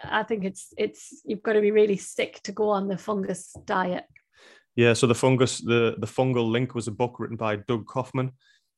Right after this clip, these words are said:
Speaker 2: and he, um, he, uh, produced a diet which was said to get rid of any fungus and parasites, or at least minimize the, the symptoms.
Speaker 1: Mm-hmm.
Speaker 2: And it's mainly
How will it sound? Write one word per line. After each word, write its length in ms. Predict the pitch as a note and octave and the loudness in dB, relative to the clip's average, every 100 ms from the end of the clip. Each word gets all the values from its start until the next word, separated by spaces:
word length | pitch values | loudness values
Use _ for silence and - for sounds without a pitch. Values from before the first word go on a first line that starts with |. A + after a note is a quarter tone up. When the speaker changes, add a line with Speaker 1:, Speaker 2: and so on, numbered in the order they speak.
| - | -8
Speaker 2:
and 120 | A2 | -2
he, 300 | A2+ A2 G#2+ | 0 0 0
um, 340 | A2 G#2 G2 - _ _ _ - - _ | -2 -2 -4 -10 _ _ _ -20 -20 _
he, 340 | - A#2 A2 G#2+ | -4 -2 0 0
uh, 280 | G2+ G2 G2+ | -2 -4 -6
produced 320 | - A#2 A#2 A2+ | -10 -6 -4 -4
a 40 | |
diet 440 | A2 G#2+ G#2+ F#2+ - _ _ _ _ | -2 0 0 -2 -8 _ _ _ _
which 340 | G#2+ G2 - | -8 -8 -8
was 220 | - G#2 F#2+ | -4 -4 0
said 220 | G#2+ G2 | 0 0
to 440 | - G2+ G2 F#2+ - _ _ _ _ | 0 2 2 0 -4 _ _ _ _
get 180 | - G2 | -2 2
rid 100 | A2 | 2
of 180 | G#2+ G2+ | 2 0
any 140 | G#2 | -4
fungus 380 | G#2+ A2+ A2 G#2+ | -2 -2 -2 -4
and 80 | A2 | -2
parasites, 520 | A2+ A2 - A#2 A2+ | 0 2 2 -2 -2
or 140 | A2 G#2 | -2 -2
at 60 | G#2+ | -2
least 300 | A2 A2 - | -4 -6 -12
minimize 680 | A2+ A#2 A#2 A#2 A2+ G#2+ - | -6 -4 -2 0 -2 -4 -8
the, 460 | G#2 A2 G#2+ G#2 - _ _ _ - | -6 -2 0 -2 -6 _ _ _ -14
the 120 | A#2 | -8
symptoms. 500 | - B2+ C3+ C#3+ - _ _ _ G3 | -4 -2 0 -2 -6 _ _ _ -6
Speaker 1:
Mm-hmm. 200 | A#3 A#3+ | -4 -4
Speaker 2:
And 20 | |
it's 180 | - - | -8 -6
mainly 640 | A#2+ C3 C3+ B2 A2+ A2 | 0 2 2 2 0 -4